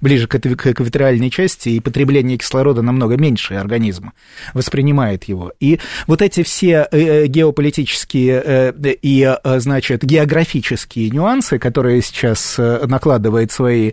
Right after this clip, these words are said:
э, значит, обременения на данную территорию, они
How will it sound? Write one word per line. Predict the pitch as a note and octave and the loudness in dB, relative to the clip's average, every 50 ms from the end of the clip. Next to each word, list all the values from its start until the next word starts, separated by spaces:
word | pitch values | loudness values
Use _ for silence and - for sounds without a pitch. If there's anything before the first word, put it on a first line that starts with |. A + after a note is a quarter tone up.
| - - - - - - - - | -4 -10 -20 -18 -18 -18 -10 -4
э, | C3+ B2+ B2 A#2+ B2+ - - C3 A#2+ A#2+ A#2+ A#2+ A#2 B2 B2+ B2 A#2+ | -2 0 2 2 2 0 0 0 2 2 2 0 0 0 0 0 0
значит, | A#2 B2+ A#2 - - - | 0 -2 -2 -2 -2 0
обременения | D#3 D3+ C#3 E3+ E3 E3+ F#3+ F#3+ F#3+ F#3 D#3 C3+ B2 B2+ B2 | 2 2 4 4 4 4 4 4 4 2 2 2 0 0 0
на | A#2+ B2+ C3 | 0 0 0
данную | B2+ B2+ B2+ B2 A#2+ A#2+ A#2+ A2+ | 0 0 0 0 0 0 -2 -2
территорию, | - - B2+ C3 B2 - A#2+ G#2+ G2+ G#2 G#2+ A2 - - - - - - - - | 0 0 2 2 2 2 0 0 0 0 -2 -4 -6 -8 -10 -10 -10 -10 -8 -4
они | - C#3+ D3 D3 D3 D#3 F3 G#3 | 0 0 2 2 2 4 4 4